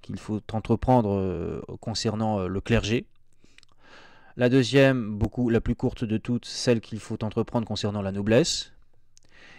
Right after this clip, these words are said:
Et la troisième, euh, la troisième, celle qu'il faut entreprendre, euh, concernant, euh,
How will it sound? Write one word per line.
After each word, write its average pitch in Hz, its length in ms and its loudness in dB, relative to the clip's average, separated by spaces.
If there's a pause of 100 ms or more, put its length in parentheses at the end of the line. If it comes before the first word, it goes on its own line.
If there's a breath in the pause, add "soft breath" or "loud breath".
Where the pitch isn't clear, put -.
(240 loud breath)
Et 120 140 4
la 117 100 4
troisième, 117 680 0 (120)
euh, 107 260 -14
la 110 140 -2
troisième, 101 440 -2
celle 101 160 -6
qu'il - 120 -10
faut - 180 -8
entreprendre, 117 580 0
euh, 98 260 -2
concernant, 123 520 -2
euh, 92 280 -6